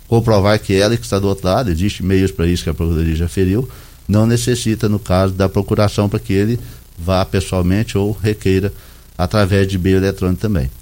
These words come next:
Então são ferramentas que o momento da pandemia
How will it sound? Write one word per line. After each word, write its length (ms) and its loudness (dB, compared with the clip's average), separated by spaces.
Então 200 2
são 280 2
ferramentas 680 2
que 460 2
o 300 0
momento 440 2
da 80 0
pandemia 680 0